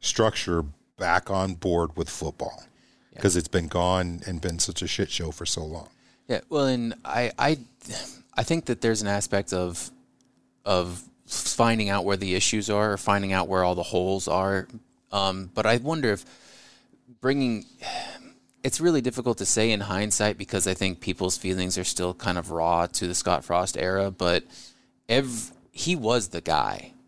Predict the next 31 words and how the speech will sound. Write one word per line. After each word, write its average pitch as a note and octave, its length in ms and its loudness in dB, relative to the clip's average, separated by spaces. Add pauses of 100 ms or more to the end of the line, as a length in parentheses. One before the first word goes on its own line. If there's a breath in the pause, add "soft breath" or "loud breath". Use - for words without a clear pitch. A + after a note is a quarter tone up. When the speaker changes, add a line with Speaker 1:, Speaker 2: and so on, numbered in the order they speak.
(540)
Speaker 2:
I B2+ 60 -6
mean, A2+ 420 2
I C#3+ 180 2
still C3 280 0
believe G2+ 300 2
that F#2+ 140 -2
Bill A2 160 6
Moose G#2 300 2
would G2 120 0
have F2 60 -10
probably G#2+ 420 2
gotten F2+ 300 4
run F2+ 180 0
out E2 160 4
of D#2+ 80 -4
Nebraska E2 560 0
had F#2 200 2
he F#2 60 2
have E2 120 -2
not F2 380 2
hired E2 420 0
Scott - 340 0
Frost E2+ 260 -4
Speaker 1:
Oh C3+ 40 4
Speaker 2:
at A2+ 60 2
Speaker 1:
my G#2 60 2
Speaker 2:
the E2+ 60 -4
Speaker 1:
God, G#2+ 220 4
Speaker 2:
time. D#2+ 120 -2
Speaker 1:
yeah. - 180 -8 (500 loud breath)
Speaker 2:
And A2 540 0